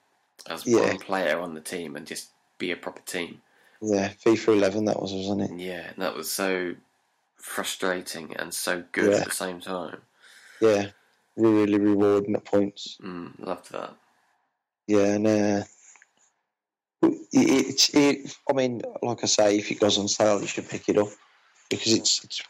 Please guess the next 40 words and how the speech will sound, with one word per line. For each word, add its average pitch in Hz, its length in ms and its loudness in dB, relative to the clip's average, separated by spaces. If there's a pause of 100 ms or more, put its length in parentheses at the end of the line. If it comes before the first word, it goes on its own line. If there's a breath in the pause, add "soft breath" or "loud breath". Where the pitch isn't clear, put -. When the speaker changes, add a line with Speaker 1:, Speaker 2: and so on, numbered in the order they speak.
(400)
Speaker 2:
it's - 220 -6
just - 180 0
the 104 60 0
type - 280 0
of 101 60 4
game 95 300 4
that 95 100 0
you'll 95 160 0
just 90 220 -2
keep 101 300 2
playing 90 340 0
and 90 80 -6
playing 95 300 2
and 98 100 -6
playing. 95 220 4
I 90 40 0
mean, 92 260 0 (1200 loud breath)
Speaker 1:
I, 202 140 0
<laughs> - 220 -6
I - 40 -8
know. 196 360 -2 (400 loud breath)
I'm 123 100 -8
already 131 180 0
doing 107 200 4
that 104 120 0
with 98 100 -4
the 101 60 -2
demo. 107 500 -2
I've 107 120 -8
played 135 180 -2
it - 80 -4
every 104 260 -2
Speaker 2:
Yeah. 120 100 0
Speaker 1:
night, 113 160 0
at - 80 -10
least 113 260 -6
three - 300 -6
or 101 60 -4
four 101 220 -6
games. 104 520 -6